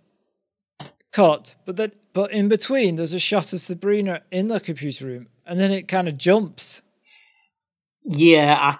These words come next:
Speaker 2: think, I think that this movie was edited with a sledgehammer.
Speaker 1: It, yeah, it appears to be.
Speaker 2: Mm-hmm.
Speaker 1: Yeah.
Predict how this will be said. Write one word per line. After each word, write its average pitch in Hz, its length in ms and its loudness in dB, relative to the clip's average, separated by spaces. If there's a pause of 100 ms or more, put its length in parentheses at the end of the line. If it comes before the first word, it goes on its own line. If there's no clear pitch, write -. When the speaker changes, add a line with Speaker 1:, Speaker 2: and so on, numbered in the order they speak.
Speaker 2:
think, 202 540 -2 (1120)
I 156 80 -2
think 196 300 0
that 180 160 0
this 190 260 -2
movie 175 320 2
was 147 240 0
edited 147 400 -4
with 139 140 -4
a 135 40 -4
sledgehammer. 110 720 -8 (1600)
Speaker 1:
It, - 160 -10 (140)
yeah, 180 360 6
it 156 100 -10
appears 175 360 0
to 131 120 -8
be. 123 80 -14 (120)
Speaker 2:
Mm-hmm. 131 400 -4
Speaker 1:
Yeah. 117 180 -8